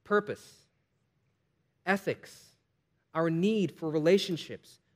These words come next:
virtues like mercy and forgiveness, this idea called justice, this entity called love, everything that makes life life. When she saw this child,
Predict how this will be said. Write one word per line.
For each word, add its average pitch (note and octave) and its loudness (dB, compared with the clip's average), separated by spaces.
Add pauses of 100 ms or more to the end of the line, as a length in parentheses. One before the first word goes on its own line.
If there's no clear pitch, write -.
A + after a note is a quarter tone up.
virtues C#3 2
like D3+ -2
mercy F#3 0
and B2 -4
forgiveness, D#3 0
this - -6 (220)
idea D#3 4
called D3 0 (160)
justice, D#3 -6 (220)
this D#3+ -2
entity G3 -4 (200)
called D3+ -2
love, D3 -2 (1160)
everything A#3+ 0
that C#3+ 2
makes D#3 0
life G3 -2 (220)
life. C#3 -2
When D3 0
she A#3 -4 (280)
saw G#3+ 2
this G3+ 4
child, A#2 -2